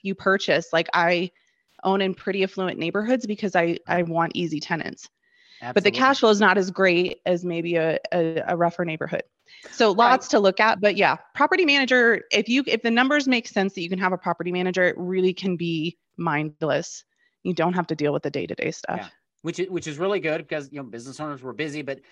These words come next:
Speaker 2: we've got some wealth. What are you gonna do? That's a great way to do it. Pay somebody to do it. And yes, it's gonna eat into your cash flow, but it's gonna save you on stress and
Speaker 1: Oh my
Speaker 2: stuff.
Speaker 1: gosh.
Speaker 2: And
Speaker 1: So
Speaker 2: you get
Speaker 1: much.
Speaker 2: the appreciation. And if you've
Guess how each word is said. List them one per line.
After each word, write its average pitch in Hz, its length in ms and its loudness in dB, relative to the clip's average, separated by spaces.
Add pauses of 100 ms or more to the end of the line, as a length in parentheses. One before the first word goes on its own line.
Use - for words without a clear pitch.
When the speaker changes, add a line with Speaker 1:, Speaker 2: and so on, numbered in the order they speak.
(120)
Speaker 2:
we've 165 180 -10
got 196 160 0
some 196 140 -6
wealth. 196 280 0
What 185 120 -4
are - 20 -4
you 175 80 -6
gonna 175 200 -4
do? 180 420 0 (280)
That's 170 260 -4
a 180 80 -6
great 156 320 -8
way 147 160 -4
to 143 100 -6
do 147 160 -2
it. 151 180 -6
Pay 175 160 -6
somebody 180 420 -2
to 165 120 -10
do 160 160 -2
it. 165 100 -6
And 151 180 -4
yes, 175 240 -2
it's 165 120 -10
gonna 156 260 -4 (840)
eat 247 160 -4
into 269 160 -2
your 190 140 2
cash 262 340 -6
flow, 156 220 -2
but 185 80 -4
it's 202 100 -8
gonna 247 180 -10
save 285 300 -4
you 240 100 -2
on 196 120 -4
stress 277 960 -2
and 180 320 -8
Speaker 1:
Oh 226 160 4
my 320 300 6
Speaker 2:
stuff. 190 40 2
Speaker 1:
gosh. 160 300 2 (720)
Speaker 2:
And 294 160 -2
Speaker 1:
So 190 80 4
Speaker 2:
you 190 80 6
get 190 60 4
Speaker 1:
much. 160 240 4
Speaker 2:
the 269 60 -8
appreciation. 240 800 -4
And 202 100 -4
if 196 100 -4
you've 196 140 -10